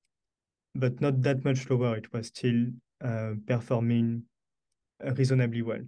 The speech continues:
And I think it's because you actually have quite a lot of natural language in code, uh, for instance, in commands or in, uh, doc strings. And so it's still able to, it still works quite well for,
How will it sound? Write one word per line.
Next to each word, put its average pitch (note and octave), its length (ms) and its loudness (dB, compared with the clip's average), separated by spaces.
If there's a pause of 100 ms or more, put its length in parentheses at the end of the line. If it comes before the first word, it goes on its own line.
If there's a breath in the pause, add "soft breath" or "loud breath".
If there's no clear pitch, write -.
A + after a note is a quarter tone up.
(880)
And A#2+ 140 2
I A#2 60 2
think C#3+ 220 -2
it's C3 120 -2
because B2+ 340 4
you B2+ 100 4
actually A#2+ 280 2
have B2 160 2 (180)
quite C3 300 0
a - 20 0
lot C3 200 2
of C3 200 -6
natural B2 340 0
language A#2+ 420 0
in A2 140 -6
code, - 300 -4 (720)
uh, A2+ 160 0
for A#2+ 160 0
instance, A#2 400 0
in A#2 140 -2
commands C3+ 540 -2 (100)
or A2 200 -2
in, G#2+ 180 -6
uh, G#2+ 200 -6
doc A2+ 180 -6
strings. - 360 -12 (1900)
And C3 180 6
so C3 100 2
it's C3 160 4
still C#3+ 220 2
able C3 320 6
to, A#2+ 460 0 (1500)
it C3+ 80 -4
still C#3 220 -2
works C3 240 2
quite C3 300 2
well B2+ 200 4 (120)
for, A2 460 -2